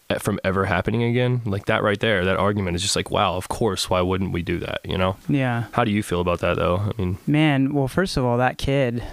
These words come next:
Speaker 2: like, I wanna shake his hand. I wanna
Speaker 1: Right.
Speaker 2: meet him. I'd love to <laughs> have him on the show. He,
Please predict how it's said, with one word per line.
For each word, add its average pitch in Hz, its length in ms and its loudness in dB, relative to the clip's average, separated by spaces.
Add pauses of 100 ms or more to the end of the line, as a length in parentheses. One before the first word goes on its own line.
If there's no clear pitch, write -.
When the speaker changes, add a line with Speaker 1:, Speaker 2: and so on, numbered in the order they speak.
(100)
Speaker 2:
like, 120 460 -2 (320)
I 135 140 2
wanna 135 220 0
shake 120 260 -2
his 117 160 -4
hand. 123 300 0
I 120 40 2
wanna 123 160 0
Speaker 1:
Right. 95 180 2
Speaker 2:
meet 110 80 0
him. 107 120 -4
I'd 120 80 0
love 131 200 2
to 135 60 0
<laughs> 120 80 2
have 123 120 2
him 156 120 2
on 147 120 2
the 139 80 0
show. 147 360 4
He, 139 300 2